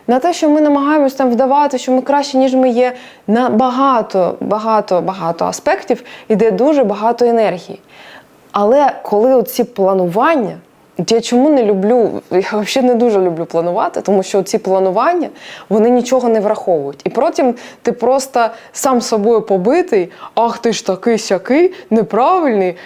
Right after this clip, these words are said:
ти же ж мала бути продуктивною". З якого перепугу, хочеться спитати? Це як, знаєте, дитину повести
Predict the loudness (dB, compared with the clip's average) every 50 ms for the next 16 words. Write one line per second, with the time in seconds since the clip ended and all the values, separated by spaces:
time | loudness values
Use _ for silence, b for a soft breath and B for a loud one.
0 | B B _ 0 0 2 2 2 0 0 0 0 2 2 2 2 2 0 0 0
1 | -2 -2 -2 -4 -4 -2 -2 -2 -2 -4 -6 -6 -6 -6 -6 -4 -4 -6 -8 -8
2 | -8 -8 -4 0 0 0 0 -2 -2 0 2 2 2 2 2 2 2 2 2 0
3 | -2 -8 -18 -20 _ _ _ 0 0 2 0 0 -2 0 0 2 2 0 -2 -2
4 | -4 -2 -2 -2 -4 -4 -4 -4 -2 -2 -4 -2 -2 -4 -2 0 0 0 0 0
5 | 0 2 2 2 2 2 2 2 2 0 0 2 2 2 4 4 2 2 0 0
6 | 0 0 2 2 2 2 0 0 -4 -4 -2 0 2 2 2 0